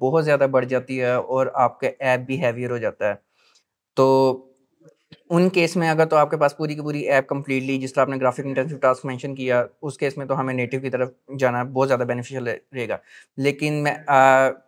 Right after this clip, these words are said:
अगर हम Notion की एग्जांपल लेते हैं, Notion के, के ऊपर उनके इश्यूज आ रहा था, परफॉर्मेंस के इश्यूज आ रहे थे कि उनके सर्च वाला फीचर जो काफ़ी ज़्यादा लैग कर रहा था,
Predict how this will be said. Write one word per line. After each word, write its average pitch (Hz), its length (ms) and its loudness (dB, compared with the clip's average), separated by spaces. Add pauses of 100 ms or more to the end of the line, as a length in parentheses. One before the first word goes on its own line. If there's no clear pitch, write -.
(140)
अगर 143 180 2
हम 143 360 -4
Notion 156 300 -4
की 156 80 -4
एग्जांपल 131 360 -4
लेते 123 240 -8
हैं, 123 240 -8
Notion 131 300 -10 (140)
के, 127 680 2
के - 180 -6
ऊपर 131 260 2
उनके 135 280 -2
इश्यूज 156 340 -6
आ 135 100 6
रहा 120 100 -2
था, 131 160 2
परफॉर्मेंस 127 420 -4
के 131 100 -2
इश्यूज 135 240 -6
आ 113 80 4
रहे 110 100 -4
थे 135 160 -4
कि - 360 -14
उनके 143 180 -4
सर्च 160 360 0
वाला 135 220 4
फीचर 127 360 -4 (200)
जो 135 140 -4
काफ़ी 127 240 -2
ज़्यादा 127 220 -2
लैग 123 260 0
कर 113 180 -2
रहा 98 100 -2
था, 95 200 -6